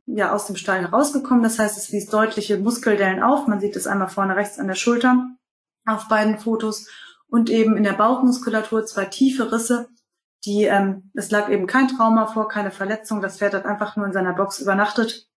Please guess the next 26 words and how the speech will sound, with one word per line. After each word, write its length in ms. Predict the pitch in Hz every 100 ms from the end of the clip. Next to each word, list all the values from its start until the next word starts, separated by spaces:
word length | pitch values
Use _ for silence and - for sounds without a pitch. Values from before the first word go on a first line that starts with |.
| _
und 180 | 190
sah 140 | 185 190
morgens 540 | 190 185 180 170 - - _ _
so 400 | - - 196 -
aus. 460 | 185 240 370 - - 202
Am 120 | 208
nächsten 360 | 220 247 254 226
Morgen 280 | 214 240 247
war 120 | 226
je-, 260 | 226 220
war 140 | 214 214
es 100 | 214
jedenfalls 420 | 214 196 175 175
so, 360 | 269 339 349 - _ _ - _
dass 220 | 208 208
dieses 380 | - 208 208 202
Pferd 500 | - 208 208 - - _
eine 220 | - 196 185
deutliche 480 | 202 233 233 -
Lahmheit 520 | 196 190 208 233 233 233
in 140 | 196
dem, 200 | 185 185
vorne 300 | - 202 185
rechts 260 | 196 220 -
in 100 | 185
der, 200 | 180